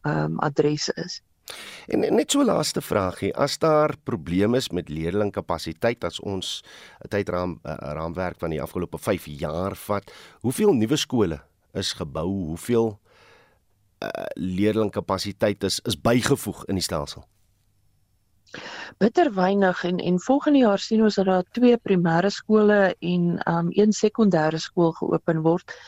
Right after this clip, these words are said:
Speaker 1: terwyl daar eintlik baie, baie meer skool, ehm, opsies nodig is.
Speaker 2: Hmm.
Speaker 1: Die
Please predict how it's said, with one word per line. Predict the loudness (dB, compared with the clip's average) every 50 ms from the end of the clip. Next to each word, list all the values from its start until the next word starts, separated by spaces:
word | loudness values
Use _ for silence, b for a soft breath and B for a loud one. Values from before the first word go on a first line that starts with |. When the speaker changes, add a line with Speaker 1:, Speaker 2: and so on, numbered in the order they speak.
| B B B B B B
Speaker 1:
terwyl | -2 0 2 2 2 2 2
daar | 2 0 0
eintlik | 0 0 0 0 0
baie, | 2 2 2 4 4 2 2
baie | 2 0 0 2 2 2
meer | 2 4 4 4 4 2
skool, | 0 -2 0 2 4 6 6 6 4 2 0 _
ehm, | -2 -2 0 0 0 0 0 -2 -2 0
opsies | -2 -2 -2 2 2 2 2 4
nodig | 2 2 4 4 4 4 2 2 -2 -2
is. | 0 0 0 0 -2 -6
Speaker 2:
Hmm. | B B -16 B B B B B B _ _ _ _ _ _ _ -2
Speaker 1:
Die | 2 2 2 2